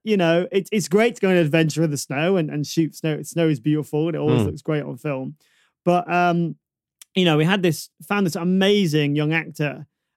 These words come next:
Speaker 1: uh, called Darcy Ewart, who plays the ten-year-old,
Speaker 2: Yeah.
Speaker 1: um, Gloria. And sh-, her performance is just phenomenal, like, it's really phenomenal. And, um, and such a wonderful, switched on, uh, young actor to work with. And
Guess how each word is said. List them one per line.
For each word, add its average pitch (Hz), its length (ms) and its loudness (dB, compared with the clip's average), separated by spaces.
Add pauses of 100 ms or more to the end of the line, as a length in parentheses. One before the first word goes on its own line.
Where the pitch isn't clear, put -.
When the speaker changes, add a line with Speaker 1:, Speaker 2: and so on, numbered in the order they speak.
Speaker 1:
uh, 151 320 -2
called 151 240 0
Darcy 151 380 -2
Ewart, 151 260 2
who 139 120 -2
plays 151 420 0
the 143 280 -4
ten-year-old, 143 760 -2
Speaker 2:
Yeah. 87 320 -2
Speaker 1:
um, 139 580 -4
Gloria. 151 540 0
And 151 120 -4
sh-, - 240 -12
her 190 200 0
performance 156 760 -2
is 131 140 -6
just - 560 -4 (320)
phenomenal, 160 680 0
like, 165 160 -4
it's 185 80 0
really 196 380 2
phenomenal. 143 720 -6
And, 147 400 -2
um, 147 460 -2 (360)
and 160 220 -2
such - 340 -2
a 170 60 2
wonderful, 165 720 2
switched - 440 -6
on, 139 360 -2 (400)
uh, 143 200 -4
young 160 220 2
actor 151 320 -2
to 147 140 -4
work 156 320 0
with. 135 360 -8
And 147 280 -4